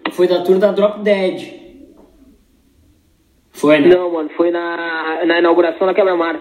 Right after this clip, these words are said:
Speaker 2: Eles tavam fazendo essa
Speaker 1: Foi na
Speaker 2: sessão de
Speaker 1: inauguração da
Speaker 2: autógrafo ali.
Speaker 1: Quebra-Mar, pode crer.
Speaker 2: E aí eles foram depois pra pista, né?
Speaker 1: Pode crer,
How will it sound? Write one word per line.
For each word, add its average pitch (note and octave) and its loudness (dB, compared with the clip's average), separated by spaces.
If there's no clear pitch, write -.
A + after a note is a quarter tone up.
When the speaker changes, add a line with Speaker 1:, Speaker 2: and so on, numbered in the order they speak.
Speaker 2:
Eles D3 -2
tavam E3 0
fazendo D#3+ 0
essa E3 -4
Speaker 1:
Foi E3+ 2
na D3+ -2
Speaker 2:
sessão F3 4
de F3 2
Speaker 1:
inauguração E3+ 0
da F3 -2
Speaker 2:
autógrafo E3+ -4
ali. D3 2
Speaker 1:
Quebra-Mar, - -10
pode A#2 -10
crer. A#2+ -8
Speaker 2:
E E3+ 4
aí F3 0
eles F3+ 0
foram F3 0
depois F3+ -2
pra F#3+ -2
pista, F#3 -4
né? C3+ -2
Speaker 1:
Pode B2+ -6
crer, B2 -6